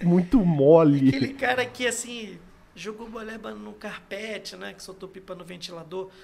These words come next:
Speaker 2: nunca ralou o joelho. Mas o que que você vê hoje? Você já deve ter visto essa cena, não uma, mas várias vezes. Aquela criança que tá no shopping, que faz um escândalo e os pais não sabem onde enfiar a cara,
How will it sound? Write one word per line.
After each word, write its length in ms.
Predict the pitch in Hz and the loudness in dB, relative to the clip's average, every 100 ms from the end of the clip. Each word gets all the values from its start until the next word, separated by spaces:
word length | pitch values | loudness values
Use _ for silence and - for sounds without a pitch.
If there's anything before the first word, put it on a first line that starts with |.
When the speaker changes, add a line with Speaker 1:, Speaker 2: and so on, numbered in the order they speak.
| - _ _ | -20 _ _
Speaker 2:
nunca 240 | 202 220 202 | -20 -16 -14
ralou 520 | 170 214 180 185 208 | -12 -10 -10 -10 -10
o 40 | |
joelho. 560 | 180 190 180 185 190 180 | -12 -16 -14 -14 -14 -16
Mas 100 | 392 - | -20 -20
o 80 | - | -20
que 100 | - | -20
que 120 | 302 | -12
você 300 | 320 - 302 | -10 -8 -8
vê 180 | 254 269 | -6 -6
hoje? 380 | 202 160 - _ _ _ - | -6 -10 -16 _ _ _ -16
Você 160 | 202 | -10
já 120 | 285 285 | -6 -4
deve 220 | 262 262 | -4 -8
ter 120 | 240 | -12
visto 200 | 214 - | -14 -14
essa 140 | 208 | -14
cena, 340 | - 208 214 - - _ _ | -12 -12 -14 -14 -20 _ _
não 220 | 208 285 | -8 -6
uma, 220 | 240 226 190 | -6 -8 -10
mas 200 | 196 156 | -12 -8
várias 380 | 170 220 202 | -2 -2 -2
vezes. 400 | 165 170 151 - _ _ _ - | -10 -14 -16 -20 _ _ _ -20
Aquela 340 | 180 226 233 | -10 -8 -8
criança 400 | 220 208 185 185 | -10 -14 -14 -16
que 80 | 196 | -18
tá 140 | - 190 | -16 -16
no 120 | 214 | -14
shopping, 480 | - 247 285 349 370 _ _ _ _ _ | -14 -12 -14 -16 -20 _ _ _ _ _
que 140 | 214 | -20
faz 400 | - - 202 180 | -14 -12 -12 -12
um 140 | 254 302 | -10 -6
escândalo 880 | - - - 262 269 320 349 381 - - - | -6 -6 -6 -4 -4 -6 -6 -10 -12 -20 -18
e 100 | 220 | -14
os 200 | 226 - | -12 -12
pais 420 | - 202 190 170 | -10 -8 -8 -12
não 160 | 220 214 | -14 -12
sabem 300 | 202 180 185 | -12 -12 -14
onde 180 | 180 185 | -16 -18
enfiar 320 | 180 190 208 | -18 -16 -16
a 40 | |
cara, 500 | - 302 302 359 359 | -12 -10 -8 -10 -16